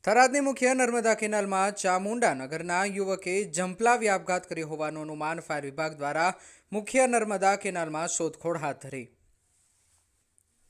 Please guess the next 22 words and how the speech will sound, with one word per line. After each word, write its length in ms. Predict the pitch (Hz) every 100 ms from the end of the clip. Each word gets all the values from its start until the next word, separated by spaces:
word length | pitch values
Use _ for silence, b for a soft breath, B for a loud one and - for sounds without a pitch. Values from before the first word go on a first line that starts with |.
| _ _ _ _ _
થરાદ 280 | 196 226 247
વાવ 140 | 269 254
હાઈવે 260 | 240 240
પર 180 | 240 240
આવેલ 280 | 226 208 226
મુખ્ય 260 | 214 214
નર્મદા 440 | 202 185 190 180 185
કેનાલના 460 | 190 175 165 160
પુલ 200 | 165 160
નજીક 400 | 160 175 175 -
થરાદના 400 | 135 135 139 160
ચામુંડા 400 | 170 175 170 160
નગરના 380 | 160 170 208 226
યુવકે 460 | 208 190 185 175 180
જંપલાવી 460 | 180 165 165 156
આપઘાત 420 | 147 147 175 202 185
કર્યો 160 | 170
હોવાનું 340 | 151 143 151 143
અનુમાન 400 | 139 131 147 151
જણાઈ 280 | 135 120
રહ્યું 220 | 120 120 120
છે. 280 | 143 113